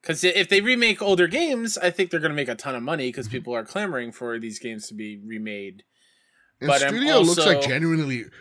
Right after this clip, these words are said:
Speaker 2: really likes doing it, and they're really good at it.
Speaker 1: Exactly.
Speaker 2: Yeah.
Speaker 1: Uh, and on the flip side, like, another talented studio making their own thing is super exciting as well. Like, new I P, new faces, new characters. I'm into that.
Speaker 2: Yeah.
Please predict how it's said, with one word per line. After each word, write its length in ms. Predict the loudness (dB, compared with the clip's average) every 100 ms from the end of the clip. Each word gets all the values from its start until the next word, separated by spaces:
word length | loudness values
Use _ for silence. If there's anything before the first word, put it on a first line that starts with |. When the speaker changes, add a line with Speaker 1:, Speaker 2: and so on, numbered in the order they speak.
| -20 -16
Speaker 2:
really 300 | -6 -2 0
likes 300 | 2 0 -2
doing 220 | -2 0 0
it, 140 | -6
and 80 | -10
they're 80 | -8
really 240 | -8 -8
good 200 | -8 -10
at 180 | -12 -16
it. 160 | -20 _ -2
Speaker 1:
Exactly. 920 | 0 0 0 2 2 2 -2 -4 -8 0
Speaker 2:
Yeah. 80 |
Speaker 1:
Uh, 240 | 2 4 4
and 280 | 2 2 -2
on 120 | -2
the 80 | 0
flip 200 | 0 2
side, 280 | 2 2
like, 420 | 4 2 0 -16 _ _ _ _ _ _ -4
another 460 | -2 2 2 2 0
talented 520 | -2 -2 -2 -6 -8
studio 580 | -6 -4 0 0 0 -2
making 440 | -6 -4 -4 -6 -4
their 200 | -4 -4
own 260 | -6 -8
thing 520 | -10 -4 -2 -2 -6 -12 _ _ _ _ _ _ _ -4
is 320 | -2 0 -2
super 500 | -2 -2 -4 -4 -6
exciting 560 | -6 0 2 2 0 -2
as 180 | -4
well. 340 | 0 2 2 2
Like, 200 | -2 -6
new 140 | -6
I 80 | -4
P, 240 | -4 -4 -4
new 140 | -6
faces, 460 | -6 -6 -4 -8 -8
new 120 | -8
characters. 600 | -4 -4 -4 -6 -6 -8
I'm 260 | -10 -10 -8
into 260 | -8 -6
that. 260 | -6 -8 -10
Speaker 2:
Yeah. 120 | -12